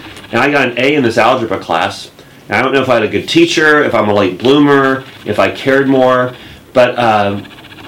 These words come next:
I was surprised. And so I would just say never count yourself out.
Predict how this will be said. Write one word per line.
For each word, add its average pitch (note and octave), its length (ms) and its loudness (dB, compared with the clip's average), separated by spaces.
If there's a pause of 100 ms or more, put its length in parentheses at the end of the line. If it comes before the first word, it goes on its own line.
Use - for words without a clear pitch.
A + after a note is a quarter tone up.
(760)
I A#2 120 2
was D3+ 180 2
surprised. B2 600 0
And G#2 80 -2
so A#2+ 220 2
I B2 160 2
would D3 120 2
just C#3+ 140 0
say C3+ 120 2
never B2+ 220 0
count B2+ 260 -2
yourself A2 340 0
out. A2+ 380 -2